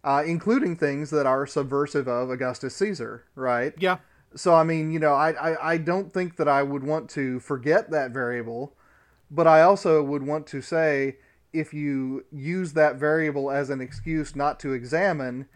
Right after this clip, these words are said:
Speaker 1: you stand to miss something that is genuinely interesting, whether it's inherent in the artifact itself, as in pop culture studies,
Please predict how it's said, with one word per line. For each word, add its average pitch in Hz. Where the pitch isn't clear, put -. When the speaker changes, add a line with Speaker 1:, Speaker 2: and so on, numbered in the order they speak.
Speaker 1:
you 147
stand 180
to 180
miss 165
something 147
that 131
is 135
genuinely 143
interesting, 143
whether 214
it's 185
inherent 175
in 156
the 147
artifact 147
itself, 156
as 147
in 143
pop 165
culture 135
studies, 120